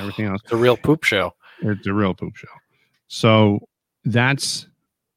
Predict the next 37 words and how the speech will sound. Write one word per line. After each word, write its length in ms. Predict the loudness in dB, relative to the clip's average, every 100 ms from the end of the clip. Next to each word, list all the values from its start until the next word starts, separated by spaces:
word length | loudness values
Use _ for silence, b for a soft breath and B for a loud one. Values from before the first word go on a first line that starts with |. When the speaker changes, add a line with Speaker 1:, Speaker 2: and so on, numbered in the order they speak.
| _
Speaker 1:
that's 260 | -8 -6 -8
kind 380 | -4 2 4 6
of 160 | 4
the, 440 | 2 2 0 -2 -6 -12 -12
the 240 | -6 -4
analysis 560 | -2 -2 -4 -6 -10 -8
here. 180 | -6 -2
The 100 | 0
other 180 | 0
thing, 400 | 2 4 4 2 b b b b b _ -4
um, 380 | -2 0 -2 -6 -8
as 200 | -6 -4
we 60 | -2
get 140 | 0
into 220 | 0 2 0
the 100 | 0
next 220 | 0 -2
stage 360 | -4 -2 -2
of 120 | -2 -4
the, 300 | -6 -8 -12 -12
of 160 | -10 -8
the 140 | -8 -8
progression 600 | -8 -2 0 0 -2 -4
of 100 | -4
this, 380 | -6 -8 -12 -14 b b b b b _ -4
uh, 260 | -2 -4 -8 -12 _
and 140 | 0 2
then 280 | 2 2 0
the 100 | 0
long-term 480 | 2 2 0 -2
effects, 600 | -2 -4 -6 -6 -10 -14 -4
you 100 | 0
know, 140 | 0 0
like 240 | -2 -4
we're 180 | -4 -2
into 260 | -2 -2 -2
now, 420 | -2 -2 -4